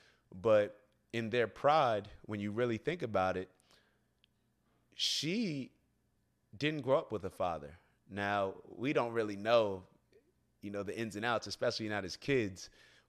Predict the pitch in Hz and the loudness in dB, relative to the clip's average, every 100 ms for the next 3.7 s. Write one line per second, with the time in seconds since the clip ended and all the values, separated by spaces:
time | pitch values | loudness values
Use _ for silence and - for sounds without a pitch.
0 | - 107 101 - - _ _ - 104 135 | 2 4 6 2 -8 _ _ -10 -4 -2
1 | 113 110 107 110 110 104 104 98 98 _ | -2 -2 -2 -4 -6 -6 -6 -8 -12 _
2 | _ - 98 110 113 110 - - - _ | _ -12 0 2 2 -2 -8 -14 -20 _
3 | _ _ _ _ - - - | _ _ _ _ -20 -18 -18